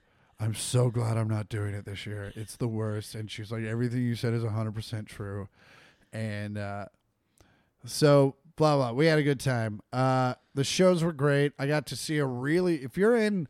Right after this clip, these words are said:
Oklahoma City, uh, and he's pretty popular, 'cause everyone, I was like, "Oh, I'm going to see Adam Aguiar." And everyone's like, "Oh, yeah, he's fucking awesome."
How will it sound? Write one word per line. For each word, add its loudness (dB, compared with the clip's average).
Oklahoma 0
City, -2
uh, 0
and -4
he's 0
pretty 6
popular, 6
'cause 2
everyone, 4
I 2
was 2
like, 2
"Oh, 6
I'm 4
going 2
to 0
see 0
Adam 4
Aguiar." 0
And 0
everyone's 0
like, -6
"Oh, 8
yeah, 2
he's 0
fucking -4
awesome." -4